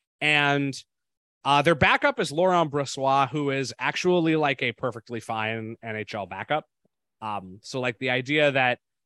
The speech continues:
on, on that front that, like, their goaltending is gonna be a huge problem is, like,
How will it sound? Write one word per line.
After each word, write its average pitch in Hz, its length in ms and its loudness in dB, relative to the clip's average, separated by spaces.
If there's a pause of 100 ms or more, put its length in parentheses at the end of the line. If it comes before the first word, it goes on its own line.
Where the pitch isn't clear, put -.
(240)
on, 120 280 -6 (140)
on 110 420 -6 (160)
that 143 300 0
front 120 400 -6
that, 117 140 -10
like, 113 480 -8
their 127 180 -4
goaltending 120 440 -4
is 113 100 -8
gonna 120 180 -8
be 110 140 -6
a 101 40 -6
huge 110 280 -12
problem 107 560 -8 (580)
is, 120 680 -4
like, 117 360 -4